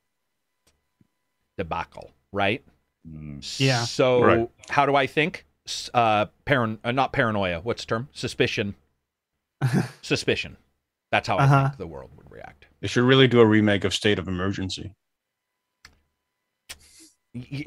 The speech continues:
Speaker 1: y-, like, you're looking at those games that, that got all the P C shit,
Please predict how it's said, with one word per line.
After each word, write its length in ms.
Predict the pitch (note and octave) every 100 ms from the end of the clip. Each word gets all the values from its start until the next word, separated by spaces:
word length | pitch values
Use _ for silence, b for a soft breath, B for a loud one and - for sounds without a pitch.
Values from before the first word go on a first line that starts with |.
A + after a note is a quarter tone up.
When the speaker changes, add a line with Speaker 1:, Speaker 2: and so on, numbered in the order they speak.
| C3+ -
Speaker 1:
y-, 320 | D3 - C#3 -
like, 260 | C#3+ -
you're 100 | F3+
looking 280 | D3+ D#3+ F3+
at 80 | E3
those 200 | F#3 A#2+
games 340 | D#3+ F#3+ F3
that, 180 | C#3 -
that 160 | C3 A#2+
got 140 | B2+
all 100 | C3
the 100 | C3
P 220 | - C#3
C 240 | C3 E3 F#3+
shit, 360 | - G#2+ F2